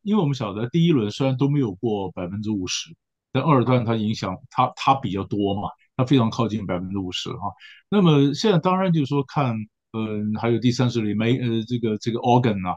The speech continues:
那么他们另外一些极右派的这个势力，他们也有一些选票，那这些选票到底是给谁？不过经过在第一轮选举一般判断觉得发生了失误以后呢，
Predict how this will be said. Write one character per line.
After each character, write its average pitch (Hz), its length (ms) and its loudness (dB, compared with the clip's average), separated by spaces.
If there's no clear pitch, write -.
那 113 120 0
么 107 240 0
他 110 220 0
们 113 320 0
另 135 240 4
外 113 140 2
一 107 100 0
些 113 240 -2
极 110 160 -6
右 120 160 4
派 113 200 0
的 104 140 -2
这 110 120 -6
个 107 120 -2
势 110 180 -6
力， 104 180 -2
他 113 160 0
们 135 120 2
也 123 100 6
有 113 80 6
一 107 80 0
些 107 140 -6
选 87 280 -6
票， 104 200 0
那 117 80 0
这 110 60 -2
些 120 120 4
选 104 160 -4
票 107 160 -2
到 107 140 -2
底 101 120 -4
是 104 120 -4
给 92 160 -4
谁？ 98 420 -4
不 226 140 2
过 175 320 4
经 190 160 0
过 135 300 4
在 127 400 2
第 175 140 0
一 180 80 2
轮 123 240 0
选 113 240 -6
举 101 200 -8
一 110 140 -6
般 120 200 -2
判 113 200 -2
断 107 220 -2
觉 98 140 -6
得 107 300 -2
发 107 160 -2
生 113 200 -4
了 104 140 -2
失 110 260 -4
误 110 220 0
以 87 100 -4
后 104 280 -4
呢， 90 80 -6